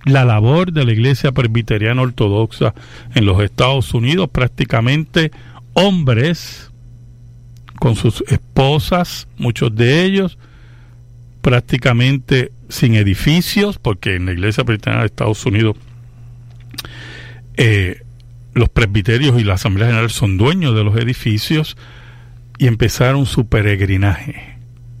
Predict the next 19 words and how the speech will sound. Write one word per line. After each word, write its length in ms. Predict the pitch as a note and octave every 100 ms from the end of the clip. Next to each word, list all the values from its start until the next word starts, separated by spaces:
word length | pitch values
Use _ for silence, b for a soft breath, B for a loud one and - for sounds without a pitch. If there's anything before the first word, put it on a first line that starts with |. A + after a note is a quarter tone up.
| -
en 160 | B2+ G2+
el 120 | F#2+
desierto 760 | F#2 - C#3 E3+ - - E3 - B B B B
por 160 | - G#2
el 100 | G2
Evangelio 500 | F2+ E2+ G#2 A2 G#2
de 140 | F2+
Cristo 440 | - F#2 E2+ - -
Jesús. 840 | - - - - - - - - - - - B B B B B -
Poco 220 | E3 G#3
a 80 | F#3
poco, 360 | A2+ F#2 - - b b - - - - - - - - -
posteriormente, 800 | A#2+ A#2 G#2+ A2 C3 F#3 -
ellos 200 | C3 A2
fundan 540 | - D3 F3 F3+ F3+ E3+ B B B B B - -
el 200 | A2+ F#2+
seminario 800 | - A2 G#2 A2+ C3+ C#3 C#3+ - - -
de 160 | A#2+ A2
Westminster 920 | A2+ B2+ - A#2+ C3+ - - -